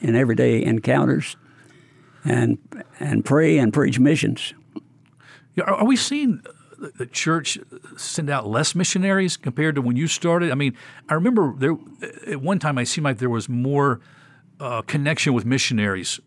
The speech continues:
Speaker 2: through local church ministries, you know?
Speaker 1: Well,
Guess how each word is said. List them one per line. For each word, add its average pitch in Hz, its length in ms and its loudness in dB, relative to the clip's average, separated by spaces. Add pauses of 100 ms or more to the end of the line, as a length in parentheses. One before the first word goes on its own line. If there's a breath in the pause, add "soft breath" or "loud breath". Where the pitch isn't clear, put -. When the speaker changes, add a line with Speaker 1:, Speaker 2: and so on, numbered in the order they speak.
Speaker 2:
through 110 280 -4
local 113 280 0
church - 300 -4
ministries, 101 520 -6
you 98 80 -6
know? 113 220 -6 (140)
Speaker 1:
Well, 160 360 4